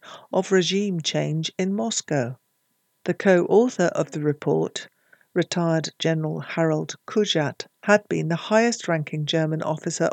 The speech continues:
of the Bundeswehr and at nato, so let nobody accuse him of being a peacenik or soft on Russia, but his intervention gives us a valuable insight into the vicious infighting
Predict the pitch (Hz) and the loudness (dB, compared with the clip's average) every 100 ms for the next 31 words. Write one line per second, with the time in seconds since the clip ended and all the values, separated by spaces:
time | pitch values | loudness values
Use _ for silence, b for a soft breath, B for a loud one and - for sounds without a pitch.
0 | - 190 208 185 175 147 151 143 - 139 | 0 2 0 2 0 0 -2 -4 -2 2
1 | 127 135 165 - _ - 175 170 - 170 | 4 2 -2 -12 _ 0 2 0 -2 -4
2 | - 175 165 - 120 123 165 - _ _ | -2 0 0 -2 -4 -2 -4 -10 _ _
3 | _ _ - 156 160 170 160 160 143 - | _ _ -4 0 0 0 -2 -2 -2 -2
4 | 143 143 - 160 151 143 139 139 156 143 | -4 -4 -2 -2 -2 -4 -6 -4 -4 -4
5 | 139 - 190 185 - 127 - - - _ | -6 -4 -4 -2 -2 -4 -4 -10 -20 _
6 | _ 156 160 - 170 147 - 135 147 196 | _ -4 -4 0 0 0 -2 -2 0 -2
7 | - 123 131 - _ _ _ _ - 190 | -2 -2 -2 -6 _ _ _ _ -2 -2
8 | - 214 185 220 220 185 175 147 175 165 | 0 0 2 2 0 0 0 0 -2 0
9 | 196 190 175 175 175 165 185 214 202 190 | 2 2 0 -2 -2 0 2 2 0 -2
10 | 190 196 196 165 156 151 160 - - 147 | 0 0 0 -2 -2 0 -2 -4 -6 -4
11 | 180 220 - 185 - 185 180 175 151 143 | -2 0 0 -2 -4 -2 -2 -2 -2 -2
12 | - 147 143 | -2 -6 -6